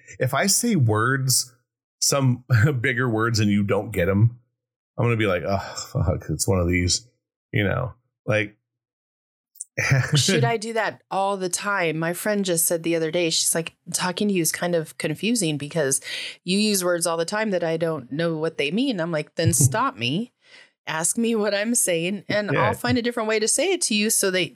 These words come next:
Speaker 2: you're learning. I don't have to,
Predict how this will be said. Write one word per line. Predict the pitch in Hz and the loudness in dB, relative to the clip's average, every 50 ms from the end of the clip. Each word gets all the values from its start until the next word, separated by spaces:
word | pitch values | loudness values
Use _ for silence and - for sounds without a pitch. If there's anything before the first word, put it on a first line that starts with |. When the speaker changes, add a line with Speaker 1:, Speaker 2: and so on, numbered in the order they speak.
| _ - | _ 0
Speaker 2:
you're | 151 147 131 - 330 | 2 4 4 2 2
learning. | - 208 196 202 208 220 233 240 254 269 269 - - - - _ | 0 0 0 0 -2 0 0 0 2 2 0 -2 -4 -14 -16 _
I | - - 85 95 190 226 | -6 -4 -2 -2 -2 -2
don't | 277 285 277 | 0 -2 0
have | 240 247 226 226 - - | 0 -2 -4 -4 -4 -2
to, | 214 202 190 196 | 0 0 0 -2